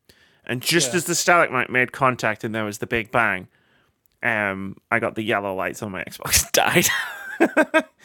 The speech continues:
Speaker 1: <laughs> I killed not only the kraken, <laughs> but my Xbox.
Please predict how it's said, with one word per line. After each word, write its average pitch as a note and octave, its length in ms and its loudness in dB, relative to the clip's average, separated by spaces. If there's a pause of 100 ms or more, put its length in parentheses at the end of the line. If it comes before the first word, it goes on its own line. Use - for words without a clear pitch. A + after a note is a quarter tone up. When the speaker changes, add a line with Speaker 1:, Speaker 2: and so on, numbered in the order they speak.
Speaker 1:
<laughs> - 260 -20
I - 100 2
killed D3 360 4
not D3 160 6
only F#3+ 220 6
the E3+ 100 2
kraken, C3 500 2 (800)
<laughs> - 720 -20
but C#3 160 6
my D#3 140 6
Xbox. - 840 0